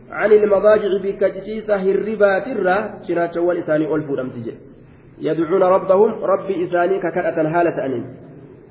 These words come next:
يدعون ربهم ربي إساني ككرة حالة أنين. Azaaba jalaa nu baasii jaannata nuu kenniidhaan. خوفا وطمعا. خوفا sodaadhaaf jecha azaaba Rabbiitirraa. وطمعا kajeeluudhaaf jecha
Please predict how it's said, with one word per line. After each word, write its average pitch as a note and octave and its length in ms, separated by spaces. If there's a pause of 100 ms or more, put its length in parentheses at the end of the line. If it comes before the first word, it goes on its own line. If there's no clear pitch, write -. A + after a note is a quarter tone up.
(260)
يدعون E3+ 480
ربهم G#3 460
ربي G#3 360
إساني G3 360
ككرة G3+ 500
حالة G#3 400
أنين. D3+ 180 (440)
Azaaba G3+ 460
jalaa G3 240
nu F#3+ 100
baasii G#3 360
jaannata G3+ 380
nuu F#3+ 140
kenniidhaan. F#3 520 (960)
خوفا A3 380 (180)
وطمعا. E3+ 480 (600)
خوفا A3 380 (920)
sodaadhaaf G#3 520
jecha A3 300 (260)
azaaba F#3 300
Rabbiitirraa. D#3 560 (720)
وطمعا G#3 480 (500)
kajeeluudhaaf G3 600
jecha G#3+ 280